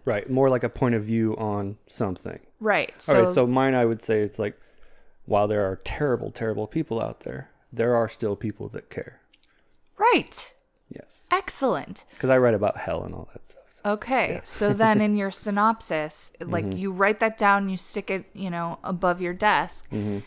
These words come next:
Speaker 2: and you make sure that everything in that synopsis is illustrating that theme
Speaker 1: Mm-hmm.
Speaker 2: through your protagonist.
Speaker 1: Mm-hmm.
Speaker 2: And once you do that, then you can see, okay,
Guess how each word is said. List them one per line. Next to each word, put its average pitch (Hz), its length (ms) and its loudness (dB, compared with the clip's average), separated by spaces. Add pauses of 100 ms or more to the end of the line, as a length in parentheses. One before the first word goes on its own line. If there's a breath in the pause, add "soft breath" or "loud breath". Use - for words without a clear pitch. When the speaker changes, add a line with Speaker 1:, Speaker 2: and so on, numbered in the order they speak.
(220 loud breath)
Speaker 2:
and 185 180 0
you 190 80 2
make 208 240 2
sure 240 220 0
that 208 180 -2
everything 220 440 0
in 220 120 2
that 190 180 -2
synopsis 185 720 -4
is 175 280 -4 (640)
illustrating 202 880 0
that 165 280 -4
theme 165 460 -16
Speaker 1:
Mm-hmm. 190 260 -2 (440 soft breath)
Speaker 2:
through 185 760 2 (340)
your 170 120 -2
protagonist. - 920 -10
Speaker 1:
Mm-hmm. 104 180 -6 (880 soft breath)
Speaker 2:
And 185 180 -2
once 214 300 0
you 233 80 -4
do 190 220 -4
that, 185 440 6
then 196 240 0
you 202 140 0
can 185 200 -8
see, 180 600 -4 (180)
okay, 185 320 -4